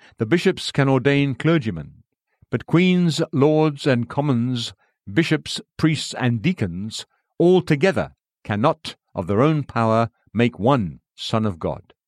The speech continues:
or one of greater dignity than a son of God. People who can call God their father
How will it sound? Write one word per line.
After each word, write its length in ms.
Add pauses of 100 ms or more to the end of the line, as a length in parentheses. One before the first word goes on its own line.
(340)
or 300
one 420 (140)
of 200
greater 380
dignity 640 (120)
than 160
a 80
son 240
of 120
God. 260 (1400)
People 260
who 140
can 240
call 340
God 300
their 120
father 440